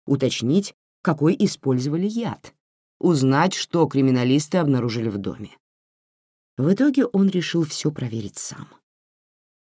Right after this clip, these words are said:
Улица была боковой, односторонней, заваленной мусором. Стены домов исписаны граффити. Напротив дома, в котором нашли потерпевшего, находился задний выход ночного клуба, владельцев которого спросили,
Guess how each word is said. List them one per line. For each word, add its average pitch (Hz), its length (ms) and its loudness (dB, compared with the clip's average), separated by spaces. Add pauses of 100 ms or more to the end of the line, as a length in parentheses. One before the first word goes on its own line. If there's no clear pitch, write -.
(140)
Улица 254 340 2
была 196 220 0
боковой, 175 580 -2
односторонней, 139 880 -2
заваленной 147 520 -2
мусором. - 500 -8 (600)
Стены 139 400 2
домов 139 400 2 (160)
исписаны 139 520 0
граффити. 117 640 -6 (640)
Напротив 135 560 2
дома, 147 400 2
в - 60 -12
котором 120 380 -2
нашли 120 320 -2
потерпевшего, 104 840 -4 (320)
находился 196 540 2
задний 185 460 2
выход 180 360 -2
ночного 170 500 -2
клуба, 160 480 -6 (320)
владельцев 113 600 0
которого 123 540 0
спросили, 147 640 -2